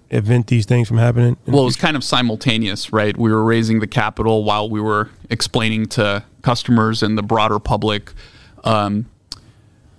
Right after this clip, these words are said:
Speaker 2: what was going on. And yeah, it was sort of like solving any hard problem. You have to just,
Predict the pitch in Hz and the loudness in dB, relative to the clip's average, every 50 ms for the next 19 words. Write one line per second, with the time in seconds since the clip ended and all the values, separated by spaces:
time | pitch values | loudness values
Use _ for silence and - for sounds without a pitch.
0 | - _ _ - 120 104 101 110 - - 110 107 107 107 101 95 101 104 107 123 | -20 _ _ 0 0 0 0 0 0 0 2 2 2 0 0 0 0 2 2 2
1 | 139 135 - _ _ _ - 120 117 117 117 117 117 113 113 110 - - - 135 | 0 0 -4 _ _ _ 0 2 2 4 4 4 4 4 2 2 -2 -8 -6 -4
2 | 135 139 160 151 - _ 123 120 117 120 117 - - 135 131 139 131 - 135 135 | -2 -2 -2 -4 -4 _ 0 2 2 2 2 2 2 2 2 0 0 0 2 2
3 | 127 127 123 117 - - - - - - - - - - _ _ _ _ - _ | 2 2 0 -2 -4 -12 -18 -18 -18 -20 -20 -20 -20 -20 _ _ _ _ -20 _
4 | _ - - 151 131 139 135 139 131 131 131 131 123 - 131 120 117 110 120 - | _ 0 2 2 2 2 2 2 4 4 4 2 0 2 0 0 0 0 -2 -4
5 | 113 110 117 113 110 104 98 110 120 - - - 151 160 113 113 - - - 107 | -2 -2 -2 -2 -2 -4 -4 -4 -6 -2 0 0 0 2 0 -2 -4 -2 -2 -2
6 | 101 107 - 95 - - - - - - | -2 -2 -4 -4 -2 -4 -4 -6 -8 -18